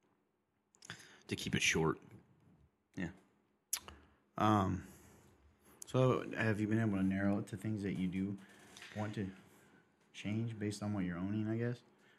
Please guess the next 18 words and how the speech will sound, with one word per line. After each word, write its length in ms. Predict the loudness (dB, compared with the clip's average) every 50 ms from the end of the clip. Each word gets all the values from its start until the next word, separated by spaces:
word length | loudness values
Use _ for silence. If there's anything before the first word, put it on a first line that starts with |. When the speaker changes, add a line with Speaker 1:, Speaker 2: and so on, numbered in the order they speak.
| 0
Speaker 2:
You 100 | 4 4
don't 100 | 6 6
have 100 | 4 2
to 80 | 0 -2
tell 120 | -2 0 0
what 80 | 0
they 100 | 0 0
are. 180 | 2 2 2 2
I 120 | 2 0
guess 140 | -2 -2 -4
I 40 | -6
was 100 | -8 -8
just 160 | -10 -12 -12
curious. 360 | -10 -8 -4 -4 -2 0 6
Speaker 1:
Yeah, 300 | 8 10 10 10 8 6 2 -2 -6 -6 0
that's, 200 | 2 2 4 4
no, 380 | 0 0 0 2 2 2 2 2
great, 220 | 2 2 0 0